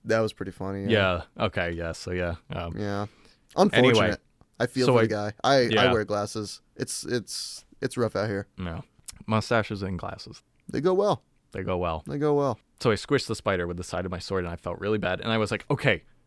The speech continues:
Speaker 2: the bla-, the sharp end did not taste the blood."
Speaker 1: But the sword itself tasted
Speaker 2: But
Speaker 1: blood.
Speaker 2: the
Speaker 1: It still
Speaker 2: sword
Speaker 1: counts.
Speaker 2: itself did. So I smushed it. It looked like it was still moving, and I was like, "Well, I know the,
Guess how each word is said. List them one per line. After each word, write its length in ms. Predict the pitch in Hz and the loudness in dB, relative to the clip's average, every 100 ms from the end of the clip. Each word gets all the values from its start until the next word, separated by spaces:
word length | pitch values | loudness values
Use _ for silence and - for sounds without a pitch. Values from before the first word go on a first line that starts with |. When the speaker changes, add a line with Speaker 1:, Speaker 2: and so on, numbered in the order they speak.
| _ _ - | _ _ -12
Speaker 2:
the 280 | 110 131 | 0 2
bla-, 440 | 113 98 120 110 120 | 2 2 0 2 2
the 100 | 131 | 2
sharp 460 | 123 - - 113 - | 0 0 2 2 2
end 340 | - 165 202 - _ _ - | 2 2 2 -4 _ _ -2
did 140 | 127 | 0
not 280 | 110 101 - | 2 0 -2
taste 280 | - 90 - | -6 -6 -6
the 80 | 90 | -6
blood." 280 | 90 - - - - | -6 -6 -10 -12 0
Speaker 1:
But 120 | 131 | 4
the 80 | 143 | 4
sword 280 | - 135 123 | 4 6 6
itself 340 | 117 - 110 | 6 4 2
tasted 300 | - 110 - | 2 -2 0
Speaker 2:
But 120 | 98 104 | 2 2
Speaker 1:
blood. 100 | 117 | 2
Speaker 2:
the 40 | |
Speaker 1:
It 40 | |
still 180 | - 110 | 4 8
Speaker 2:
sword 100 | 143 | 8
Speaker 1:
counts. 180 | 156 92 | 6 2
Speaker 2:
itself 400 | 95 123 113 - - _ _ _ - 110 | 6 6 6 -2 -20 _ _ _ -10 -6
did. 280 | 98 95 90 - _ _ | 0 0 0 -10 _ _
So 340 | - 135 113 - _ | 0 4 4 2 _
I 60 | 117 | -2
smushed 420 | 104 - 135 - 190 | -2 0 -2 2 0
it. 180 | - _ _ _ _ - | 0 _ _ _ _ 2
It 140 | 139 120 | 2 4
looked 300 | 120 120 170 | 2 4 4
like 160 | 165 | 4
it 40 | 175 | 4
was 140 | 180 | 2
still 180 | - 170 | 2 2
moving, 280 | 156 123 131 | 4 2 2
and 100 | 117 | 2
I 20 | |
was 100 | 113 | 2
like, 80 | 110 | 2
"Well, 140 | 120 127 | 2 2
I 80 | |
know 200 | 131 151 | 2 2
the, 200 | 160 151 | 4 2